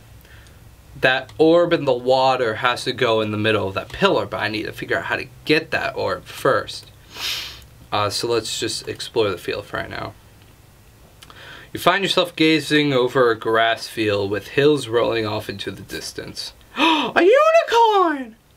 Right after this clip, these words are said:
As if a trick upon your eye, you see <laughs> a unicorn run across the field.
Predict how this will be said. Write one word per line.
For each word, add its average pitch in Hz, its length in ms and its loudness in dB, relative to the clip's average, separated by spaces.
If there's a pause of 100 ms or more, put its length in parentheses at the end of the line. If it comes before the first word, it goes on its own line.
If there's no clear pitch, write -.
(920)
As 123 160 0
if 131 100 0
a 123 60 -4
trick 214 320 4
upon 180 320 2
your 170 160 4
eye, 151 160 2
you 131 120 -2
see 156 160 0
<laughs> - 20 2
a - 240 0
unicorn 165 340 2
run 151 120 0
across - 360 -4
the 123 80 -6
field. 127 280 2